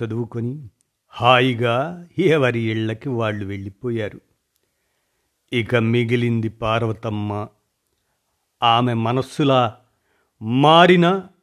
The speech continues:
ఆ ఇంటిలో భార్య పార్వతమ్మ ఒంటరిగా అయిపోయింది.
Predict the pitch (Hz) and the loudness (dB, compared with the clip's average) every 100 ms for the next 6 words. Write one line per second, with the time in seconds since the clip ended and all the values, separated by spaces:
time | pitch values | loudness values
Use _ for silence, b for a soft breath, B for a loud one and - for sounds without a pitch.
0 | _ _ 131 135 131 127 123 143 131 147 | _ _ -2 0 0 -2 -4 -2 0 -2
1 | 151 - _ 156 - 123 135 139 135 123 | -4 -16 _ -16 -2 4 4 4 2 0
2 | - 117 120 123 120 127 151 160 160 _ | -2 -2 0 -2 -4 -8 -8 -8 -12 _
3 | _ _ _ _ _ _ 110 117 143 156 | _ _ _ _ _ _ -4 2 4 4
4 | 180 170 165 151 160 123 98 - 117 110 | 4 4 4 2 2 0 -6 -12 -10 -10
5 | 110 107 | -10 -14